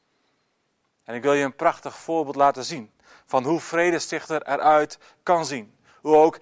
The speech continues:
heb lief het eerste verlangen in de, in de omgang met de ander kan, mag, kan zijn, mag zijn. En ik zou eigenlijk willen zeggen, zou moeten zijn. Ook als de ander heel anders is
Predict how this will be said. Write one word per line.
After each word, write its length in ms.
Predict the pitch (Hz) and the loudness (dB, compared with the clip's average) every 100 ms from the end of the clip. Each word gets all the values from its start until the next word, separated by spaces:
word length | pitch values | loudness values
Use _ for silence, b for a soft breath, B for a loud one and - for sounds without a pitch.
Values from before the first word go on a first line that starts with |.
| b | b
heb 280 | b 175 185 | b 0 0
lief 520 | 151 214 185 - - _ b b | 0 -2 -2 -6 -16 _ b b
het 160 | 135 - | -12 0
eerste 460 | 170 185 - 156 | 2 2 0 -8
verlangen 640 | - 156 143 160 165 160 156 B B B | -4 0 2 4 2 0 -4 B B B
in 160 | 143 | -4
de, 360 | 151 - 156 147 | -4 -2 -2 -2
in 100 | 143 | -2
de 80 | 156 | 0
omgang 300 | 170 143 156 | 0 -2 -6
met 80 | 143 | -2
de 60 | |
ander 340 | - 156 147 135 | 0 0 -2 -4
kan, 260 | 175 165 | 0 0
mag, 360 | 147 139 - - - | 0 -2 -4 -18 -2
kan 220 | 160 160 | 0 2
zijn, 400 | 143 147 147 127 | 2 2 0 0
mag 220 | 151 - | -2 0
zijn. 400 | - 139 135 135 B B | -4 -2 -2 -6 B B
En 60 | 113 | -18
ik 60 | |
zou 120 | - | -10
eigenlijk 100 | 147 | -10
willen 320 | 123 113 123 117 | -10 -10 -8 -6
zeggen, 180 | 120 - b | -8 -12 b
zou 300 | - - 117 | -16 -6 -6
moeten 380 | 110 143 - 107 | -6 -12 -12 -10
zijn. 260 | 110 110 - _ _ b b b b | -6 -8 -10 _ _ b b b b
Ook 240 | 160 220 214 | 2 4 2
als 160 | 175 | -2
de 120 | - | -2
ander 540 | - 180 165 143 147 - b b | 0 2 0 -2 -4 -6 b b
heel 260 | - 147 - | -4 -2 0
anders 420 | 143 143 117 - | 0 0 -2 -6
is 540 | 139 170 - - - | -6 -4 -6 -10 -16